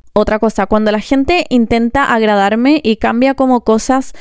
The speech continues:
de su personalidad u opiniones para caerme bien. Lo odio, lo odio, me emputece.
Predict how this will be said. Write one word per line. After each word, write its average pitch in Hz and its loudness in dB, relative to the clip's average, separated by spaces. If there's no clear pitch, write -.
de 220 0
su 220 -2
personalidad 208 0
u 240 4
opiniones 220 2
para 214 0
caerme 226 2
bien. 202 -2
Lo 226 2
odio, 233 2
lo 214 2
odio, 262 2
me 214 0
emputece. 233 0